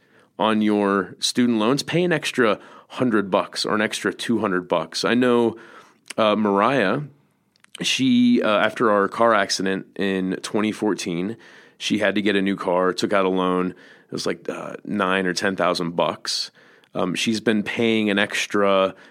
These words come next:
car payment here or there when she can afford it, or she'll pay an extra one hundred, two hundred dollars when she can afford it. It was a five-year loan.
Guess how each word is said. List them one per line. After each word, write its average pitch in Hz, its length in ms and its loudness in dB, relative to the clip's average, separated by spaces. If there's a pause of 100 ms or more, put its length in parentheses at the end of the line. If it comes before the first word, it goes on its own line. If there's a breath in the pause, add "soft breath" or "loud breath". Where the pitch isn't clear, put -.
(240 loud breath)
car 117 240 2
payment 110 360 -2
here 98 260 0
or 107 60 0
there 98 260 0
when 92 180 -6
she 95 140 -8
can 98 120 -4
afford 90 320 -2
it, 110 180 -2 (380 loud breath)
or 98 200 2
she'll 107 140 0
pay 104 180 0
an 104 80 0
extra 101 260 -2
one 101 200 0
hundred, 98 300 0
two - 120 -2
hundred 101 140 0
dollars 90 320 2
when 90 100 -4
she 90 160 -6
can 90 120 -4
afford 87 300 -2
it. 107 80 -2
It - 80 -4
was 87 120 -4
a 87 60 -4
five-year 92 440 0
loan. 92 280 0